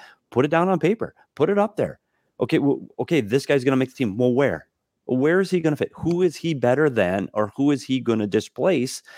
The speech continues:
in the lineup to play? We talk about Nathan Smith and Michelli and, and the guys, some of the guys today, even Victor Soderstrom. W-, where are they gonna play? Who are they gonna play ahead of? And when you start putting the names down and really look at them, you go, "Oh, maybe there isn't room for that guy."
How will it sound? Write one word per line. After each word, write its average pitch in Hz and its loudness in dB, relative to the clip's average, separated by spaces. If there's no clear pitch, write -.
in 127 2
the 127 2
lineup 113 0
to 110 -12
play? 80 0
We 131 -2
talk 139 -2
about 139 0
Nathan 127 -2
Smith 165 -4
and 101 -2
Michelli 117 0
and, 98 -8
and 104 -6
the 95 -10
guys, 107 -2
some 123 -2
of 139 -2
the 131 -4
guys 101 0
today, 151 -2
even 143 2
Victor 139 -2
Soderstrom. - -4
W-, 107 -2
where 165 0
are 220 0
they 202 2
gonna 185 0
play? 90 -4
Who 170 2
are 190 2
they 170 2
gonna 151 0
play 143 0
ahead 135 -2
of? 127 0
And 107 -2
when 113 2
you 110 0
start 180 -4
putting 180 0
the 135 2
names 117 2
down 90 -2
and 98 -6
really 147 0
look 143 -2
at 151 -2
them, 98 0
you 92 -2
go, 92 -2
"Oh, 240 -2
maybe 170 -2
there 139 0
isn't 156 -6
room 90 -2
for 78 -10
that - -16
guy." 76 -14